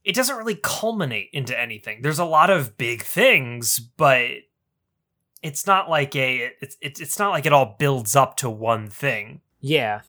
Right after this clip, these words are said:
Speaker 1: Scooby-Doo can talk because he's an, he's a descendant of the Anunnaki, an alien race that it possesses, inhabits animals, and also has thumbs and a prehensile tail. I guess there is a multiverse that's both canonical to the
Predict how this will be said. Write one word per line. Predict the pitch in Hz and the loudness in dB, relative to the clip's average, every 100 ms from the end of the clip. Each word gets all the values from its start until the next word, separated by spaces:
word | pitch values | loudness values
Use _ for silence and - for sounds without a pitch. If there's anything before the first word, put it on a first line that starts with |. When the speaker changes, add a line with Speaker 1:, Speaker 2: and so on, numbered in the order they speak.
| - | -6
Speaker 1:
Scooby-Doo | - - 151 156 151 | -6 -4 -4 -2 -4
can | 147 139 | -6 -4
talk | 143 131 - | 0 0 0
because | 135 135 110 | -4 -4 -4
he's | 123 127 120 | -6 -6 -6
an, | 123 120 120 131 | -8 -10 -14 -16
he's | 127 123 120 113 123 | -14 -10 -8 -6 -6
a | |
descendant | 117 120 139 123 120 113 | -6 -4 -4 -4 -6 -6
of | 120 113 | -8 -4
the | 120 | -2
Anunnaki, | 117 117 113 110 - 104 | 0 0 0 -2 -6 -10
an | 104 | -6
alien | 110 107 107 | -6 -6 -6
race | 110 113 - | -4 -4 -4
that | 120 113 | -6 -6
it | 175 175 143 | -10 -12 -8
possesses, | 175 170 180 185 165 143 - | -6 -4 -4 -6 -8 -8 -8
inhabits | 160 160 196 185 | -4 -2 0 0
animals, | 214 139 113 - - _ _ | -2 -4 -8 -10 -14 _ _
and | 143 165 | -2 0
also | 156 170 170 | 0 0 -2
has | 160 156 | -2 -2
thumbs | 175 170 | -2 -4
and | 170 | -8
a | |
prehensile | 160 165 180 196 190 | -8 -6 -4 -2 -2
tail. | 196 233 233 - | -2 -4 -4 -6
I | 143 - | -8 0
guess | 151 220 - | 4 4 2
there | 156 135 147 | -4 0 0
is | 165 170 | 0 0
a | 196 | 0
multiverse | 220 254 190 120 98 110 - | -2 -2 -4 -4 -6 -4 -4
that's | 120 120 - - | 0 -2 -2 -8
both | 147 113 147 156 139 139 - | -8 -2 0 0 -6 -14 -14
canonical | - 147 156 160 170 151 | -4 0 2 2 -4 -6
to | 156 | -8
the | 170 175 | -8 -8